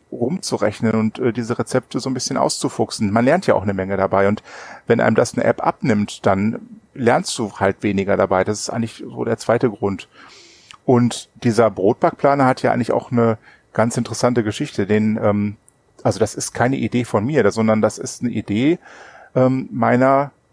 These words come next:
Kontaktperson beim, ähm, beim Christian Verlag. Also ich bin ja im letzten September in München gewesen und habe eine Woche lang da mit den Fotografen für mein letztes Buch Brote gebacken und, ähm,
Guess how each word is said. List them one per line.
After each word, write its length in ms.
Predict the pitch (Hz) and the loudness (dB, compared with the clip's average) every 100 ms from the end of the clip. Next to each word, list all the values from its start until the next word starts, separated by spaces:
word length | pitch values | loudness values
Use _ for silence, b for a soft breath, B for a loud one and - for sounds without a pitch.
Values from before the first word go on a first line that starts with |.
| _ _ _ _ | _ _ _ _
Kontaktperson 680 | - 127 190 - 110 113 110 | -4 0 -2 0 0 2 2
beim, 340 | 113 117 117 127 | 4 2 0 0
ähm, 380 | 117 117 120 - - | 0 0 -2 -6 -4
beim 300 | - 117 120 | 0 0 0
Christian 380 | - 151 - 110 | -2 -4 0 0
Verlag. 340 | - 92 90 | 0 0 0
Also 260 | 107 104 110 - | -2 -4 -4 -8
ich 120 | - - | -20 -4
bin 120 | 123 | 2
ja 120 | 127 | 2
im 180 | 120 120 _ _ | 0 -4 _ _
letzten 380 | - 113 - 131 | -4 -4 -4 -4
September 420 | 110 - 120 120 | -4 0 0 2
in 120 | 113 101 | 2 2
München 340 | 104 - 160 | -2 -2 -4
gewesen 420 | 147 143 147 160 - B B B B | -2 0 -2 -6 -12 B B B B
und 100 | 104 | 0
habe 140 | 104 | 0
eine 220 | - 110 113 | 2 4 4
Woche 180 | 120 | 2
lang 220 | 117 110 113 | 2 2 2
da 400 | 107 104 104 110 - | 4 6 4 2 -2
mit 300 | 107 - - | -4 -2 -2
den 240 | 104 107 | 0 0
Fotografen 640 | - 110 101 87 104 147 | -2 -4 0 0 0 -4
für 480 | 127 - 120 120 120 - | -10 -2 2 2 0 -6
mein 380 | 117 104 101 104 | -2 0 0 -6
letztes 380 | 104 104 - 156 | -2 -2 -2 -8
Buch 400 | - 147 131 - - - | 0 0 0 -6 -20 -8
Brote 320 | - 117 160 | -4 -2 -4
gebacken 380 | 156 160 196 202 B B B B B | -2 -2 -2 -8 B B B B B
und, 340 | - 120 120 - | 0 2 2 2
ähm, 380 | 123 123 123 | 2 4 0